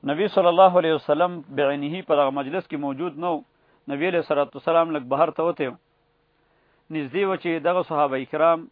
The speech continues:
په یو بل باندې ورغلي وي او یو بل سره یې څه نقصان کړی وي.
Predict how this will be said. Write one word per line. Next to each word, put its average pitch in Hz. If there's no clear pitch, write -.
په 143
یو 175
بل 147
باندې 151
ورغلي 170
وي 180
او 143
یو 156
بل 165
سره 151
یې 147
څه 151
نقصان 160
کړی 165
وي. 120